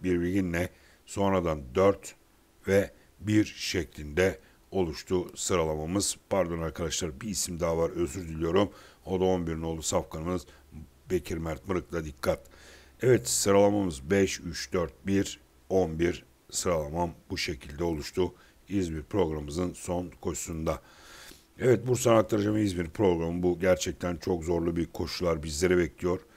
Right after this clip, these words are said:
Herkese bol şanslar diliyorum. Yazdığımız safkanlar ganyan olsun. Allah'a ısmarladık.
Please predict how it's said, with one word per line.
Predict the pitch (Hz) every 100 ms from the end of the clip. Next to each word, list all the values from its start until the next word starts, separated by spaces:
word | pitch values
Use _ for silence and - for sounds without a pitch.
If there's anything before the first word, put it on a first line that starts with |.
| _
Herkese | - 107 85 90 82 85
bol | 82
şanslar | 76 87 76 98 85
diliyorum. | 78 80 90 90 - _ -
Yazdığımız | 113 90 78 78 -
safkanlar | 92 80 80 78 80
ganyan | 80 80 78
olsun. | 76 - 80 - -
Allah'a | 98 90
ısmarladık. | 87 87 76 69 -